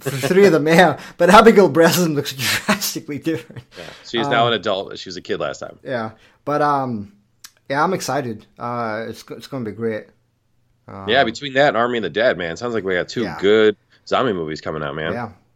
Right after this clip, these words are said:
Speaker 1: And, and, and, and, like, it is guaranteed for this year. We just don't know when, I don't think.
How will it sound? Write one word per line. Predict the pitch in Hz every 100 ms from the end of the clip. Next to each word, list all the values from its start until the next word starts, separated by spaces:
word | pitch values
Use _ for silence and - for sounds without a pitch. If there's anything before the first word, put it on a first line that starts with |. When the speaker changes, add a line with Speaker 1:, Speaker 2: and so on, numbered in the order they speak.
| _ _ _
Speaker 1:
And, | - 113 113
and, | 143 180
and, | 185 165 147
and, | 151 156 170 175 170
like, | 151 139 147
it | 147
is | 190
guaranteed | 190 165 170 135 175 -
for |
this | 120 151 147
year. | 147 147 113 - -
We | 123
just | 135
don't | - 143 -
know | 101 110
when, | 98 107 120
I |
don't | 101 95 90
think. | 98 90